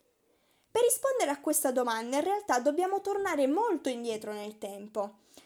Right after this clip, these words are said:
E notiamo che questa tendenza a categorizzare, cioè a creare delle scatole all'interno delle quali ci mettiamo le cose, anzi in questo caso ci mettiamo le idee,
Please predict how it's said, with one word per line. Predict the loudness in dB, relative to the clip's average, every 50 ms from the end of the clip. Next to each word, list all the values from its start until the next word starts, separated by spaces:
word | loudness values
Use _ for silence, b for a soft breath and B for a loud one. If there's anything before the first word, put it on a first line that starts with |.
| B B B
E | -2 0 2
notiamo | 2 2 2 2 4 4 4 2 2
che | 2 0 0
questa | 0 0 -2 0 2 2 2
tendenza | 2 2 0 0 2 0 0 0 -2 0 0 0 0
a | 0 -2
categorizzare, | -2 -2 -2 -2 -2 0 0 0 0 0 -4 -8 -6 -4 -4 -4 -4 -4 -6 -6 -6 -6 -2
cioè | 4 6 6
a | 6 6 2 -2
creare | -4 -2 2 2 4 4 4 2 2 0
delle | 0 0 0 0 0 0
scatole | 0 -2 -2 -2 -2 0 0 0 0 0 0 0 0 0 0
all'interno | 0 0 0 0 -2 -2 -2 -2 -2 -2 0 -2
delle | -2 0 0 -2 -2
quali | 0 0 2 2 0 -2
ci | -2 -4 -4
mettiamo | -4 -6 -4 -2 -2 0 0 0
le | 0 0 0
cose, | 0 2 2 4 2 2 0 0
anzi | -2 -2 -2 -2 -4
in | -6 -8
questo | -12 -12 -10 -6 -4
caso | -2 -2 -2 -2
ci | -4 -4 -6 -8
mettiamo | -8 -8 -2 0 0 0 0 0
le | -2 0 0
idee, | 0 -2 -2 -2 -2 -2 -2 -2 -4 -6